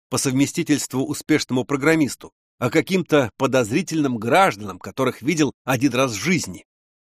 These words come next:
Наконец, Z оставил за своей личной фирмой права на бренд и информационную систему проекта, а когда автор попросил продать ему пятую часть этой фирмы, вероломно ответил отказом. В одно и то же время Алексей желал Федору удачи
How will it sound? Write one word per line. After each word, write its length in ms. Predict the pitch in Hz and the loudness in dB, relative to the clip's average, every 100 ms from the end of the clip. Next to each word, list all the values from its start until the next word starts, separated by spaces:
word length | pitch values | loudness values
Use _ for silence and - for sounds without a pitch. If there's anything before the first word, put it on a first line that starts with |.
| - | -6
Наконец, 540 | 110 - 123 147 - - | -4 0 4 4 2 -12
Z 400 | 113 98 202 - - _ _ _ - | -8 0 0 0 -6 _ _ _ -12
оставил 500 | 95 - 180 180 170 | -8 -2 0 2 2
за 120 | 143 | -2
своей 320 | 151 139 156 151 | -2 0 2 2
личной 360 | 180 - 143 | -2 -2 -2
фирмой 340 | 120 185 175 139 | -2 -2 -2 0
права 400 | 135 131 170 151 | 0 2 4 4
на 160 | 135 | 0
бренд 380 | 117 135 175 151 | 0 0 2 0
и 80 | 147 | -2
информационную 760 | 131 123 117 127 - 160 151 135 | -2 -2 -2 -2 0 2 2 0
систему 420 | 127 - 160 143 | -4 -4 0 0
проекта, 560 | - 165 190 - - - - - | 0 0 0 -2 -12 -18 -20 -12
а 120 | - | -8
когда 300 | 110 92 - | -6 -4 -4
автор 400 | - 147 156 - | 4 4 4 -2
попросил 480 | - 92 110 107 147 | -14 -10 -6 -2 -2
продать 360 | 110 113 139 - | -2 2 0 2
ему 160 | 123 | -4
пятую 340 | 113 147 135 123 | 0 0 0 -2
часть 320 | - 123 - | 0 0 -2
этой 260 | - 123 107 | -8 -6 -6
фирмы, 480 | - 190 220 143 98 _ _ _ | -4 0 2 2 0 _ _ _
вероломно 920 | - 120 170 127 104 127 220 202 190 180 | -2 4 6 6 2 4 4 2 -2 -6
ответил 580 | - - 90 143 139 120 | -8 -18 -8 -8 -6 -8
отказом. 600 | 110 - 107 104 95 - _ _ _ _ _ _ _ | -10 -8 -4 -4 -6 -14 _ _ _ _ _ _ _
В 80 | 139 | 0
одно 240 | 208 220 | 0 2
и 40 | 240 | -2
то 120 | 170 | -2
же 80 | 127 | -2
время 240 | 139 131 | 0 0
Алексей 400 | 110 117 - 131 | 0 -2 0 0
желал 280 | 110 127 117 | 2 2 0
Федору 360 | - 120 107 107 | 0 -4 -2 -6
удачи 600 | 101 101 190 - 190 | -4 2 2 2 -4